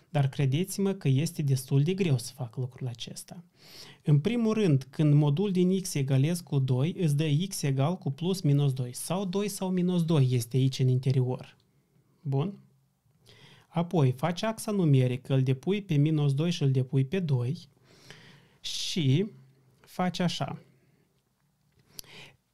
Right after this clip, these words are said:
Iai un număr până la minus doi, iată așa, după minus doi încolo. Iai numărul patru,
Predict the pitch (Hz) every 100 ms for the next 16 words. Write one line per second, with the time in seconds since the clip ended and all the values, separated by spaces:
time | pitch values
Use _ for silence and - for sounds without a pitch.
0 | _ _ - 143 160 214 247 233 202 170
1 | 143 139 170 - - - _ _ _ _
2 | _ _ _ - 240 254 196 143 131 131
3 | 131 127 123 127 131 120 120 135 147 131
4 | 139 208 143 127 123 123 127 135 123 120
5 | - - - 147 _ _ - 180 196 190
6 | 190 - 147 127 - -